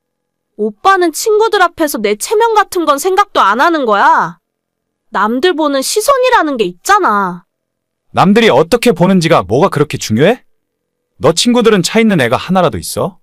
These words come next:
Speaker 2: 아니면 외제차 탄다는 그 사람들은 집은 샀대?
Speaker 1: 어차피 오빠도 집 못 샀잖아.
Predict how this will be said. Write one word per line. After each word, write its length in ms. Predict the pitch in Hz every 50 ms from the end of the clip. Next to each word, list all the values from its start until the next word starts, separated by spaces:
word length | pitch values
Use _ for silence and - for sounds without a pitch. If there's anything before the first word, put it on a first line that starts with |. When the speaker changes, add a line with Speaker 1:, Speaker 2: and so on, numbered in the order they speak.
| _ _ _ _ _ _ _ _ _ _ _ _ _ _
Speaker 2:
아니면 380 | 110 135 175 190 196 180 131
외제차 400 | 101 107 147 180 226 226 - 226
탄다는 400 | 214 - 226 220 208 196 180 147
그 120 | - - 139
사람들은 420 | 180 190 185 170 151 143 135 113
집은 260 | 95 - 104 110 131 120
샀대? 440 | 107 95 95 _ - 175 240 - _ _ _ _ _ _ _ _ _ _ _ _ _ _
Speaker 1:
어차피 580 | _ 208 220 262 - _ - - 480 466 - -
오빠도 420 | 403 311 - _ - 349 339 320
집 200 | 302 - - 269
못 160 | 262 240 208 214
샀잖아. 840 | 214 - 269 - - - 453 440 403 320 247 226 214 190 170 180